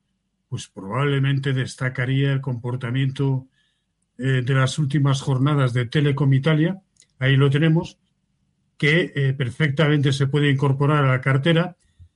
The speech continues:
con, con expectativas de ir a buscar la zona de cero treinta, eh, y con un stop no por debajo de cero veintiséis siete.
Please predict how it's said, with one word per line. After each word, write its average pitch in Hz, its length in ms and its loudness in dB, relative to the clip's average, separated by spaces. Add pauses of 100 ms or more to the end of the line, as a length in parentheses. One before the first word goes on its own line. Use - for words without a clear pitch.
(280)
con, 139 300 2
con 139 160 2
expectativas 139 840 0
de 139 80 2
ir 139 80 4
a 139 40 4
buscar 135 320 0
la 135 100 4
zona 143 240 0
de 127 120 2
cero 139 280 2
treinta, 160 500 2 (880)
eh, 127 840 2 (720)
y 123 420 0
con 127 220 0
un 135 320 4
stop 160 680 2
no 143 520 4
por 156 180 2
debajo 160 640 0 (500)
de 135 160 0
cero 156 300 2
veintiséis 135 920 2
siete. - 440 -6